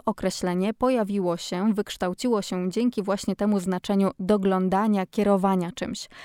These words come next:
Chociaż jak do końca przebiegał ten proces, nie wiadomo. Możliwe, że związek z tym miał czasownik orędować, czyli wstawiać się za kimś. Od tego czasownika pochodzą rzeczowniki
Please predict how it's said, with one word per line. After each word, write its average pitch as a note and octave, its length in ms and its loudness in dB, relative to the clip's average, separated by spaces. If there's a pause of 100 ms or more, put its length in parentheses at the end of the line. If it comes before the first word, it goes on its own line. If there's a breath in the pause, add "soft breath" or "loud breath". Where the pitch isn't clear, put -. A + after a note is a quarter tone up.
(160 loud breath)
Chociaż - 400 -2 (120)
jak G#3 280 2
do A3+ 120 2
końca A#3 340 0
przebiegał G#3+ 460 0
ten G#3+ 200 0
proces, A3 580 -2 (120)
nie A#3+ 200 8
wiadomo. F#3 440 -2 (160)
Możliwe, G3 580 4
że G#3+ 140 2
związek B3+ 460 2
z - 40 -20
tym B3+ 180 6
miał A#3+ 180 4
czasownik G#3+ 600 0
orędować, A3 880 2
czyli G3 380 0
wstawiać G3+ 560 -2
się G3 240 0
za F#3 220 2
kimś. - 380 -10 (140)
Od - 200 -2
tego A3+ 260 2
czasownika F#3+ 600 0
pochodzą A3 440 2
rzeczowniki G#3 600 2